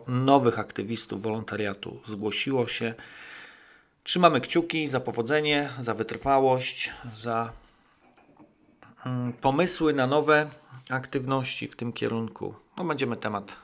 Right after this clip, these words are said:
śledzić. Z kolei na naszym uniwersytecie, e, wydarzyło się wiele, aczkolwiek z, e, takich rzeczy naj-, najbliższych, e,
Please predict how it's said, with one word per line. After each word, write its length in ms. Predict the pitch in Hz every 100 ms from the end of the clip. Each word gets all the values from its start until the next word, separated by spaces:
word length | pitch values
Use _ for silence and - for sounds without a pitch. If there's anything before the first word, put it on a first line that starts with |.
| -
śledzić. 580 | - 90 - - - - _ - - - - -
Z 80 | -
kolei 540 | 190 196 190 190 170
na 120 | 165
naszym 280 | 160 156 156
uniwersytecie, 960 | 156 139 143 135 127 147 151 165 170 170 - - - 131
e, 220 | 135 135
wydarzyło 480 | 131 139 143 151 143
się 120 | 143
wiele, 240 | 135 196 190
aczkolwiek 800 | 165 - 160 - 170 151 151 - - - - - - _
z, 520 | 120 127 147 151 151 131 - 139
e, 140 | 135
takich 360 | 135 131 131 131
rzeczy 280 | 139 135
naj-, 380 | 131 123 117 120
najbliższych, 1200 | 127 120 120 120 117 151 185 - 151 139 - -
e, 400 | 139 123 117 117